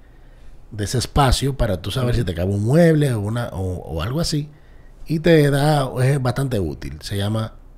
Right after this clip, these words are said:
Speaker 1: mapa de regla o regla de mapa en español.
Speaker 2: Ok. Eh, jovencito.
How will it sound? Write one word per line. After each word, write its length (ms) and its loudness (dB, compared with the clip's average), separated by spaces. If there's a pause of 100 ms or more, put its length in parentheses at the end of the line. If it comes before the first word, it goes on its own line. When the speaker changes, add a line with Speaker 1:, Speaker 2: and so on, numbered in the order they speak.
(100)
Speaker 1:
mapa 440 -2
de 80 -2
regla 360 -6
o 40 -8
regla 240 -6
de 100 -4
mapa 380 -8 (280)
en 160 -8
español. 560 -12 (200)
Speaker 2:
Ok. 200 -8 (560)
Eh, 340 -2
jovencito. 460 -4